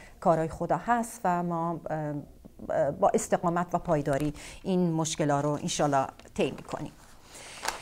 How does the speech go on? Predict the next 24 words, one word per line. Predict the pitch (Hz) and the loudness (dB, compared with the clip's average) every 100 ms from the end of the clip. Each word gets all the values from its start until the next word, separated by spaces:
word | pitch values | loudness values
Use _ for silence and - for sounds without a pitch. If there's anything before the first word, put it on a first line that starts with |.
| - - - - | -12 -14 -8 8
اه، | 226 233 214 | 12 12 10
یه | 262 349 | 8 12
بار، | 349 330 | 12 12
یه | 262 285 | 10 10
بار | 285 320 | 12 12
دیگه | 320 277 311 | 10 8 8
در | 262 | 8
سوره | 233 - 240 247 277 - | 8 6 8 8 8 8
آل | 208 226 | 6 8
عمران | 233 180 160 165 220 359 302 | 6 6 4 4 4 4 4
در | 190 165 165 | 4 4 4
آیه | 180 170 170 190 | 0 2 2 4
دویست | 180 147 170 220 370 - - | 4 2 2 4 4 2 0
می‌بینیم | 208 202 180 190 294 392 | 4 4 4 4 4 2
که | - 214 | 4 4
خداوند | 190 - 170 151 139 175 196 156 | 4 4 4 4 4 6 6 2
میگه: | 151 208 247 277 - - - | 2 6 6 4 -6 -20 -6
«یا | 185 247 294 294 - | 4 8 8 8 4
ایها | 202 185 170 | 0 0 0
الذین | 180 165 156 185 190 | -2 -2 0 2 2
آمنو | - 175 151 151 165 - - - - - - | 2 2 2 -2 -6 -12 -18 -20 -20 -20 0
اصبروا | 196 - - 254 190 104 - - - - - | 2 2 12 12 12 4 -10 -20 -20 -20 2
و | 175 | 2
صابروا | 165 - 247 226 175 131 | 6 12 12 12 6 -2